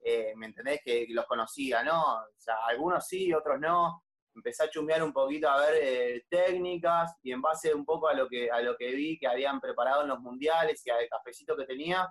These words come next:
fui probando diferentes recetas y técnicas,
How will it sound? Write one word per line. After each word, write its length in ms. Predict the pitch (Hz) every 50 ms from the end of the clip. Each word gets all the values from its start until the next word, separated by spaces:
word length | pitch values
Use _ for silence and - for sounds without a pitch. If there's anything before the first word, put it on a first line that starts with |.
| _ _ _ _ _ _ _ _ _ _ _ _ _
fui 140 | - - 139
probando 1080 | - 139 135 135 143 147 147 147 147 143 139 135 131 127 123 120 117 117 113 110 107 107 104 104 _ _ _ _ _ _ _ _ _ _ _ _ _ _
diferentes 800 | - 117 113 - 123 120 127 139 139 139 139 151 151 139 131 -
recetas 520 | 135 135 - - 151 160 160 156 143 - 143
y 80 | 139 -
técnicas, 760 | 170 180 196 208 220 220 220 - 220 214 220 220 - -